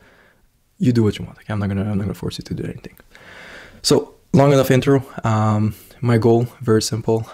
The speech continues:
I plan on building a business that can generate about a million dollars every single year. I do believe I can achieve it in twelve months. I am so far on track to do that. It's, it's not gonna be easy. It hasn't been easy so far. I've started,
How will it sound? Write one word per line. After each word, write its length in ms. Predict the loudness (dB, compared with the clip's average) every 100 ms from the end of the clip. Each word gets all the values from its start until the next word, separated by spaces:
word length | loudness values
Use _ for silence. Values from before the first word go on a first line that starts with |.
| -12
I 80 | -12
plan 400 | -8 -6 -4 -4 -4
on 320 | -2 -2 -4 -8 -4
building 280 | 0 2
a 60 | 2
business 380 | 2 0 -2 -4
that 120 | -6
can 120 | -6
generate 360 | -4 -2 0 0
about 200 | 0 0
a 40 |
million 460 | 0 0 2 2 2
dollars 460 | 0 -2 -4 -6 -10 -4
every 220 | -2 0
single 300 | -2 -2 0
year. 380 | 0 2 2 0 -8 -20 -20 -20 -20 _ _
I 100 | 0
do 140 | 4 4
believe 240 | 6 4
I 60 | 4
can 160 | 2
achieve 320 | 0 0 0 0
it 180 | -2 -6
in 360 | -4 0 2 0
twelve 400 | -2 -2 -2 0
months. 400 | 0 0 -2 -4 0
I 100 | 4
am 360 | 4 4 0 -4
so 260 | -6 -4 -4
far 340 | -2 -2 -2
on 160 | -2 -4
track 360 | -6 -6 -6
to 120 | -6 -4
do 200 | 0 2
that. 300 | 2 -2 -10 -20 -20 -20 -20 -20 -20 -8
It's, 520 | -4 -2 -2 -4 -6 -10
it's 340 | -8 -4 -2
not 160 | 2 2
gonna 160 | 2 0
be 140 | 0
easy. 340 | -2 -2 -2
It 220 | -2 -4 -2
hasn't 360 | 0 0 -2
been 140 | -2 -2
easy 280 | -4 -4
so 220 | -6 -6 -6
far. 400 | -6 -4 -4 -4
I've 140 | -6
started, 640 | -8 -2 -2 0 -2 -6